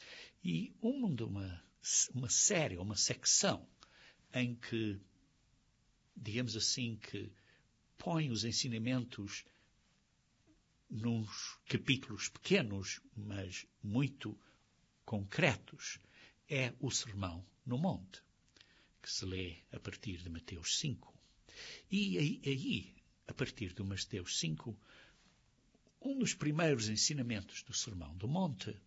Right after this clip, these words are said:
são as bem-aventuranças. As bem-aventuranças.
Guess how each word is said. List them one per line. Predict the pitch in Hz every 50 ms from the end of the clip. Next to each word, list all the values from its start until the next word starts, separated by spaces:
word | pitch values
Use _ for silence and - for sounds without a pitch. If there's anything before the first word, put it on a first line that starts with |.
| _ _ _ - - - - - - - _
são | - - - - - 143 123 120 123 123 107 - _ _ _ _ _ _ -
as | - 113 110 110 104 - - - - - - - _ _ _ _ _ - - _ _ _ _ _ _ _ -
bem-aventuranças. | - - 117 117 117 120 117 117 - - _ _ - - 107 92 95 90 90 - - - 76 - - - - - - - - - - - - - - - - _ _ _ _ - -
As | 104 95 -
bem-aventuranças. | - - 113 113 117 120 113 - - _ _ _ _ _ _ - 104 92 98 87 82 - - - - - - - - - - - - -